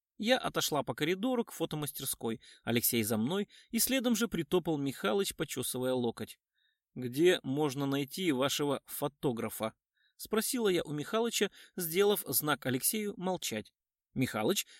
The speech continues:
пострелял на нас глазами и признался: "Не знаю". "Не понял", не выдержал Григорьев. "Адрес-то его есть? Он местный? Наверное, не из Тарасова же он приезжает на работу. Где он живет? Ты должен знать". "А как же?"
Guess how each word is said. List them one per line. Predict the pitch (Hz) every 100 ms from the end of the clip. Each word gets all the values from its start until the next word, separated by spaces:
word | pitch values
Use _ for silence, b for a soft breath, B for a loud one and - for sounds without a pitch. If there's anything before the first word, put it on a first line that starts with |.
| b
пострелял | 226 - 247 247 254
на | 190
нас | 160 117
глазами | 151 185 262 262 233
и | 208
признался: | - 202 139 120 117 - - _ _ _ _
"Не | 117 120 139
знаю". | 107 113 151 113 - _ _ _ _ _ _
"Не | 113 117 156
понял", | - 190 208 214 208 - _ _ _ _
не | 143 147
выдержал | 151 147 120 135
Григорьев. | 123 127 131 127 123 - _ _
"Адрес-то | 165 202 147 131 -
его | 120 113
есть? | 120 165 226 - - _ _
Он | 127 160
местный? | 151 220 - 151 113 - _ _ _
Наверное, | 120 147 190 180 175
не | 170 170
из | -
Тарасова | 165 233 - 180
же | 151
он | 147
приезжает | 147 160 156 151 131
на | 139
работу. | 147 151 - 107 b b
Где | - 143 220
он | 196
живет? | 139 156 139 - _ _
Ты | 156 180
должен | 185 175 185
знать". | 170 175 - _ _ _ _ _ _ _ _ _ _ _
"А | 294
как | 220 135
же?" | 101 208